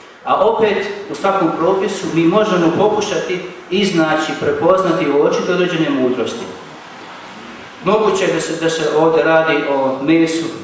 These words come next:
koje je teško i koje na, na nekakav način podsjeće možda na, na, na stvarno fizičko kvaranje abdesta ili možda postoji opet neka druga mudrost iza svega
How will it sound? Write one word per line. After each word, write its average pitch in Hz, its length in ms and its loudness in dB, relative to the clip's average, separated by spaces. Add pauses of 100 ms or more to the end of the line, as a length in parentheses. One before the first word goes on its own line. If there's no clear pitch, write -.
koje 143 180 2
je 127 260 -2
teško 143 460 -2 (500)
i 127 80 -12
koje 135 540 0
na, 127 160 4
na 127 360 2
nekakav 135 460 0 (360)
način 165 420 0 (920)
podsjeće 170 540 0
možda 139 340 0
na, 127 220 -2
na, 127 100 -4 (200)
na 123 260 0 (320)
stvarno 143 580 0
fizičko 135 460 -2
kvaranje 127 340 2
abdesta 151 480 2
ili 156 160 0
možda 165 260 2 (100)
postoji 143 420 2 (320)
opet 143 360 0
neka 131 380 -2 (440)
druga 143 300 0 (140)
mudrost 160 320 0
iza 135 140 -6
svega 139 280 -2